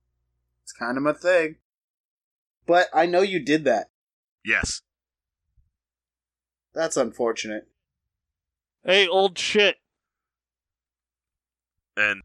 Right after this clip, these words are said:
Speaker 2: Bruce's other eye opens, and he just sorta lays there.
Speaker 3: Hey, fossilized turd, get up.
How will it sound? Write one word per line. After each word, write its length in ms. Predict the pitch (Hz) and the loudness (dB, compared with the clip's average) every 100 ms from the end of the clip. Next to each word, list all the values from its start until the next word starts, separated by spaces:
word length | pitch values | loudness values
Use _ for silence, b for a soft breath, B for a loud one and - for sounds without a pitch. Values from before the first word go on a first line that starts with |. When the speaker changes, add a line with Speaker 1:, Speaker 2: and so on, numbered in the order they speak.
| _ | _
Speaker 2:
Bruce's 440 | - 131 127 - 117 | -2 0 0 -2 -2
other 340 | 139 156 156 135 | 2 2 2 2
eye 300 | 104 90 85 | 2 0 -2
opens, 680 | 85 80 - 87 113 - - _ _ _ _ b b b b b _ _ - | -4 -8 -8 -8 -6 -8 -8 _ _ _ _ b b b b b _ _ -4
and 380 | 101 92 87 85 _ _ | -2 -2 -4 _ _ _
he 80 | - | -6
just 200 | 107 - | -4 -2
sorta 240 | - 113 98 | 0 0 0
lays 340 | 104 110 104 | 0 0 -2
there. 380 | 85 76 69 - _ _ _ _ _ _ _ _ _ | -4 -6 -6 -10 _ _ _ _ _ _ _ _ _
Speaker 3:
Hey, 160 | 175 160 | -6 -4
fossilized 600 | - 165 165 175 170 - | 0 -2 0 0 0 -2
turd, 340 | 175 165 127 | -2 -2 -2
get 140 | 143 143 | -4 -2
up. 200 | 127 | -2